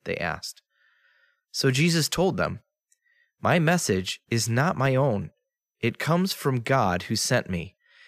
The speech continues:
Anyone who wants to do the will of God will know whether my teaching is from God or is merely my own. Those who speak for themselves want glory only for themselves,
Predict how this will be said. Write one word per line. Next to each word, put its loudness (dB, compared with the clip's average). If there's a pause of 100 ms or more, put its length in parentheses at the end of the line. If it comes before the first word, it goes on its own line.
(400)
Anyone 4
who -4
wants 2
to -6
do 2
the 2
will 2
of 0
God 0 (400)
will 2
know 4
whether 2
my 2
teaching -2
is 0
from 0
God -4 (420)
or 4
is 2
merely 4
my 2
own. 0 (800)
Those 4
who 0
speak -2
for 0
themselves 2
want 0
glory 2
only 2
for -4
themselves, 0